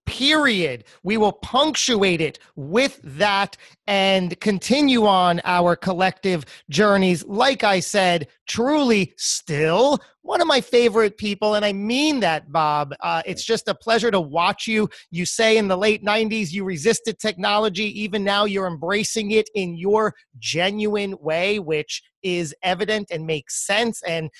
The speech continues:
you know, I, I, I, I watch your different social accounts and I learn from you,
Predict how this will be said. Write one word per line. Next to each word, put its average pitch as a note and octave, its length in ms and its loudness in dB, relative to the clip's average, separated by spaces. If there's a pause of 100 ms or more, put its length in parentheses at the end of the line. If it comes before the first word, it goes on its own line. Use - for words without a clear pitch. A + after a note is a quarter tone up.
(160)
you F#3 80 -10
know, F#3 100 -2
I, D#3 200 -2
I, D#3 320 -4
I, D3 300 -8
I D3+ 120 -8
watch F3+ 540 -4
your F#3 240 -4
different F#3 340 -8
social G3 480 -4
accounts F#3+ 460 -6
and E3 100 -8
I D3+ 100 -6
learn F#3 400 -2
from G3 280 -10
you, F#3+ 200 0